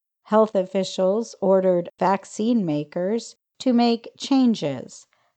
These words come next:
and to target the latest coronavirus versions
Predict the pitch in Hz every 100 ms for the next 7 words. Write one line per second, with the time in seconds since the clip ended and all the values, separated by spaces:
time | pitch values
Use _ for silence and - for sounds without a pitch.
0 | - 233 226 226 - 262 247 - - 269
1 | 262 175 180 185 - 165 147 156 190 233
2 | 226 - - 196 180 196 233 226 196 196
3 | 185 180 180 - 226 247 208 143 156 180
4 | 214 -